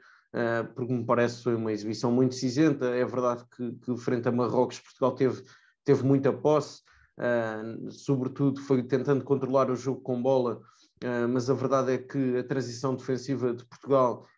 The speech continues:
foi sempre um perigo iminente e aí parecia-me que poderia ter sido importante optar por João Palhinha para, precisamente para fazer esse tampão na zona do meio campo, eh, nessas transições rápidas da, da seleção marroquina. Depois foi uma equipa que na primeira parte,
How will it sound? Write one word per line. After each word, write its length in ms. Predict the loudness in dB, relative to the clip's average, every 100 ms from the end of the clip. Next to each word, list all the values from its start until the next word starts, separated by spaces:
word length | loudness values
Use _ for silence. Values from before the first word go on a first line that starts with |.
| _
foi 120 | 0 0
sempre 420 | 2 2 2 0
um 260 | 0 -2
perigo 260 | -2 -2 0
iminente 440 | 0 0 0 0
e 60 | -2
aí 80 | -2
parecia-me 540 | -2 -4 -2 -2 -2
que 100 | -4
poderia 340 | -6 -2 -2 -2
ter 140 | -4
sido 240 | -4 -4
importante 520 | -4 -6 -2 -2 -2 -8 _ _
optar 400 | -2 -2 2 2
por 160 | 2 -4
João 200 | 0 0
Palhinha 480 | 2 0 0 0 -2
para, 200 | -4 -8
precisamente 640 | -8 -8 -2 0 0 0
para 120 | -2 -4
fazer 440 | 0 0 0 -2 -10 _ -2
esse 260 | 0 0 2
tampão 380 | 0 2 2
na 80 | 2
zona 260 | 0 -2 -2
do 80 | -2
meio 180 | -2
campo, 360 | 0 -2 -2 -8 _ _ _ -6
eh, 640 | -2 0 0 -2 -6 -6
nessas 520 | -2 0 0 -2 -6
transições 580 | -4 -4 -2 -2 -2 -2
rápidas 560 | 0 0 0 -2 -2 -2
da, 220 | -4 -2
da 100 | -4
seleção 340 | -4 -4 -2 -2
marroquina. 560 | -2 -4 -2 -2 0
Depois 320 | -4 -2 -2 0
foi 80 |
uma 140 | 2 2
equipa 360 | 2 0 2
que 140 | -2 -2
na 140 | -2
primeira 360 | 0 0 2 0
parte, 420 | 2 0 0 -6